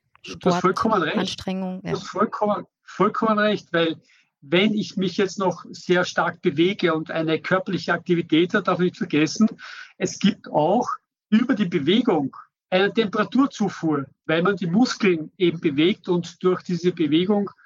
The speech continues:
Speaker 1: kommt es auch zu einer inneren Temperatur, noch zuzüglich einer Temperaturzufuhrerhöhung.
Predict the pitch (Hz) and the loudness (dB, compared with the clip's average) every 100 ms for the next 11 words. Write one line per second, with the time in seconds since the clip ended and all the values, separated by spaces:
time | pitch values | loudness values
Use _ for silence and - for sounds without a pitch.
0 | - - - - 180 208 208 190 185 185 | -20 -20 -18 -2 0 0 -2 -2 0 0
1 | - - 180 180 185 165 170 165 - _ | -2 -4 0 0 0 2 2 0 -6 _
2 | _ - 214 247 175 165 165 147 160 151 | _ 2 4 4 2 0 0 0 -2 0
3 | 156 156 190 185 - 233 247 - 170 151 | 0 0 0 -4 -4 0 0 2 0 0
4 | 156 - - 175 165 170 156 156 151 156 | -4 -4 -4 0 0 0 0 -2 -2 0
5 | 156 156 - _ _ _ - 175 - 160 | 0 0 -6 _ _ _ -2 -2 2 2
6 | 139 131 156 135 156 147 131 | 2 0 0 2 2 2 0